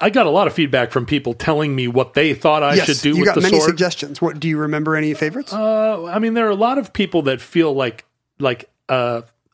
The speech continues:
Speaker 1: physical items like this are talismanic.
Speaker 2: You gotta melt it down 'cause otherwise it'll
Speaker 1: Yeah,
Speaker 2: corrupt your
Speaker 1: they
Speaker 2: soul.
Speaker 1: have, they have, uh, all this evil in them.
Speaker 2: They're gonna turn you into Gollum.
Speaker 1: And so all of the, all of the suggestions were,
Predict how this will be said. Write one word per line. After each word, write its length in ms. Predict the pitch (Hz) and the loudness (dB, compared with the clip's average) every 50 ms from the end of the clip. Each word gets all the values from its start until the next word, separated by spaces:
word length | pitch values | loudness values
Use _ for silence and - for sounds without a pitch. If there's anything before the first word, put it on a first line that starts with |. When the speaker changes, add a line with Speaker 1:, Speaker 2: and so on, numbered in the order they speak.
| _ _ _ | _ _ _
Speaker 1:
physical 380 | - 240 226 240 240 - 175 165 | 2 2 2 2 2 2 2 2
items 320 | 156 156 156 147 131 123 | 2 2 0 -2 -2 -2
like 200 | 131 127 117 - | -2 -2 0 0
this 200 | - 135 117 - | 0 0 2 0
are 80 | 120 110 | -2 -4
talismanic. 960 | 113 - 127 120 120 117 113 104 110 120 107 107 98 98 - - - - - - | -2 -2 0 0 0 0 -2 -4 -4 -6 -6 -6 -8 -10 -14 -18 -20 -20 -10 -6
Speaker 2:
You 80 | - 156 | -4 0
gotta 180 | 165 165 151 | 0 0 0
melt 240 | 147 151 143 143 139 | 0 -2 -2 -2 -4
it 60 | 151 131 | -2 -2
down 180 | 151 143 143 131 | 0 -2 -2 -2
'cause 120 | - 151 | -2 -4
otherwise 340 | 143 139 143 131 135 135 123 | -2 -2 -2 -2 -2 -2 -2
it'll 140 | 135 131 131 | -2 -2 -2
Speaker 1:
Yeah, 60 | 139 | -2
Speaker 2:
corrupt 340 | - - 147 139 131 127 - | -2 -2 -4 -4 -4 -4 -2
your 80 | 135 | 0
Speaker 1:
they 100 | 127 143 | 2 2
Speaker 2:
soul. 100 | 135 147 | 2 2
Speaker 1:
have, 400 | 139 147 143 139 127 123 117 - | 2 2 2 0 -2 -6 -12 -6
they 180 | - 143 135 127 | -2 0 0 2
have, 520 | 131 135 139 139 135 127 127 123 117 123 | 2 2 2 2 0 -2 -4 -8 -8 -4
uh, 160 | 139 127 127 131 | -2 -2 -2 0
all 260 | - 156 160 156 151 | 0 2 2 2 2
this 200 | 151 147 143 - | 0 -2 -4 -4
evil 400 | - 139 151 147 131 131 123 127 | -4 -4 -2 0 0 0 0 0
in 300 | 139 151 147 139 127 113 | 0 0 -2 -2 -2 -6
them. 440 | 98 82 87 90 95 104 123 - _ _ _ | -8 -12 -14 -14 -14 -14 -14 -16 _ _ _
Speaker 2:
They're 100 | - 160 | -2 0
gonna 160 | 151 165 160 | 0 0 0
turn 220 | 147 - 190 180 175 | 2 2 2 2 4
you 140 | 170 165 | 2 0
into 160 | 160 156 147 135 | 0 0 -2 -2
Gollum. 440 | 127 143 143 143 127 110 95 98 - - - | 0 0 0 0 -2 -4 -8 -14 -14 -6 -2
Speaker 1:
And 180 | 143 139 135 | -2 -2 0
so 180 | - - 151 156 | 2 2 2 2
all 240 | 170 170 190 208 208 | 2 2 2 2 2
of 140 | 185 156 143 | 0 0 0
the, 240 | 165 160 151 131 - - | 0 0 0 -2 -4 0
all 200 | 196 208 233 233 | 2 4 4 4
of 80 | 202 160 | 2 2
the 80 | 170 147 | 0 0
suggestions 840 | - - 156 131 - 160 160 147 - - - 143 127 123 113 104 - | 0 -2 -4 -2 0 0 0 0 0 -2 -2 -2 -2 -4 -6 -10 -10
were, 320 | 165 131 131 135 127 117 | -4 0 0 2 2 0